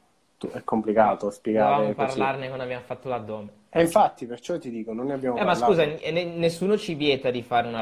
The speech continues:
Speaker 2: live sul diaframma, eh.
Speaker 1: Assolutamente. Live sul
Speaker 2: <laughs> Chiaro.
Speaker 1: diaframma prossima settimana.
Speaker 2: È interessante.
Speaker 1: Vi spieghiamo tutto. Comunque, vi anticipo che ho in mente varie live interessanti sulla,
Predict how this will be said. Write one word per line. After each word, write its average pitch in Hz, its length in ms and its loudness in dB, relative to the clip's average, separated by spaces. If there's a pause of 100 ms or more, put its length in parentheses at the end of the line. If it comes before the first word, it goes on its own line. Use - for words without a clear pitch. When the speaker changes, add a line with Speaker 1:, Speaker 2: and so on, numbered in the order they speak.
Speaker 2:
live 107 120 -2
sul - 180 -14
diaframma, 101 560 -10
eh. 95 60 -18
Speaker 1:
Assolutamente. 123 1000 -4
Live 175 540 4
sul 190 120 2
Speaker 2:
<laughs> 202 100 0
Chiaro. - 160 2
Speaker 1:
diaframma 170 720 0 (160)
prossima 160 460 -2
settimana. 104 680 -8 (440)
Speaker 2:
È 123 120 -12
interessante. 123 480 -4
Speaker 1:
Vi 147 60 6
spieghiamo 120 460 2
tutto. 110 340 -4
Comunque, 196 640 4 (460)
vi 143 160 0
anticipo 170 640 0
che 127 520 -2
ho 135 140 -2
in 131 240 0
mente 151 540 2
varie 135 340 4
live 131 420 0
interessanti 123 840 -12
sulla, 110 880 -2